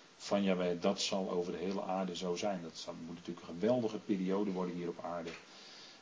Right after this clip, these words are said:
En, eh, voor de volkeren een verademing, die zullen helemaal tot rust komen. En de shalom zal bewaakt worden met een ijzeren roede, dat wel, hoor.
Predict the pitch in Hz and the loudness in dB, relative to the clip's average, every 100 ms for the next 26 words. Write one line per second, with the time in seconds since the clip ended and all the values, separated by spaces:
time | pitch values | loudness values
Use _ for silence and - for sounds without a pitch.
0 | - - 82 78 80 - - 85 - 101 | -18 -14 -10 -8 -8 -8 -6 -4 -2 -2
1 | 104 95 90 85 90 90 95 92 85 82 | 0 0 -2 -2 -4 -2 0 0 -2 -6
2 | 82 85 85 87 90 101 95 87 90 110 | -8 -6 -4 -2 -2 -2 -2 -2 0 0
3 | - - 98 92 92 - - - - - | 0 0 2 2 -4 -10 -20 -20 -20 -20
4 | - - - - 92 85 82 - - 87 | -20 -20 -20 -12 -8 -8 -6 -2 -2 4
5 | 98 120 117 107 90 87 85 92 101 - | 6 6 4 2 0 0 0 0 0 -2
6 | 92 90 82 - 92 - - 147 107 104 | -2 0 -4 -6 -8 -4 -2 0 2 2
7 | 95 92 117 107 95 101 98 87 | 2 0 0 0 0 0 0 0